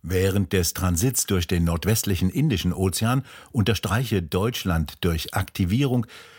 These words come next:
des deutsch-französischen Verbandes seine enge Kooperation mit Frankreich, so das Verteidigungsministerium in einer Erklärung.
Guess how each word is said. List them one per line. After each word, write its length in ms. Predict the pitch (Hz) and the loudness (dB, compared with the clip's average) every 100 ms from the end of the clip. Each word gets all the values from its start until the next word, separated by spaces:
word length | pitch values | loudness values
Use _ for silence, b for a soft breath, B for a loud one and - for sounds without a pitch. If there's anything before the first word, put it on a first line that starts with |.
| B | B
des 160 | 98 - | -2 2
deutsch-französischen 880 | 120 160 127 107 101 139 113 98 | 0 0 -2 0 0 0 0 0
Verbandes 580 | 80 90 78 90 98 92 | 0 0 0 0 2 0
seine 320 | 85 87 85 | 2 2 0
enge 240 | - 104 98 | 2 2 2
Kooperation 800 | - 90 80 92 87 - 90 95 | -2 -2 0 0 0 0 0 2
mit 160 | 98 | 0
Frankreich, 560 | - 98 117 98 87 - B B B B | 0 0 2 0 -2 -4 B B B B
so 280 | 82 87 85 | 0 2 2
das 300 | 90 90 - | 2 0 0
Verteidigungsministerium 1600 | 92 87 101 113 120 85 80 - 85 80 - - 82 78 87 80 | -2 -2 0 2 2 2 0 0 0 2 0 0 2 2 2 2
in 160 | - | -2
einer 200 | 80 85 | 0 -2
Erklärung. 680 | 85 98 - 107 113 82 71 | 0 -2 0 0 2 -2 -8